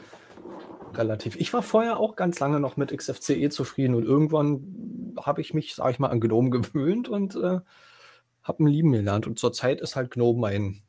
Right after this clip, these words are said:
meine Desktop-Umgebung der Wahl. Mal sehen, wie es nächstes Jahr, übernächstes Jahr, in drei Jahren aussieht. Vielleicht wird's dann der Cosmic Desktop, vielleicht aber auch nicht.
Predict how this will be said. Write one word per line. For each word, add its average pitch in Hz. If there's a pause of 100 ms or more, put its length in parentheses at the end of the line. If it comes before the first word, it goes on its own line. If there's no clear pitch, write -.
(540)
meine 101
Desktop-Umgebung 107
der 98
Wahl. 95 (100)
Mal 113
sehen, 131
wie 139
es - (460)
nächstes 131
Jahr, 123
übernächstes 131
Jahr, 120
in 123
drei 117
Jahren 117
aussieht. 113
Vielleicht 104
wird's 87
dann 98
der 98
Cosmic 123
Desktop, 123 (440)
vielleicht 98
aber 107
auch 123
nicht. 117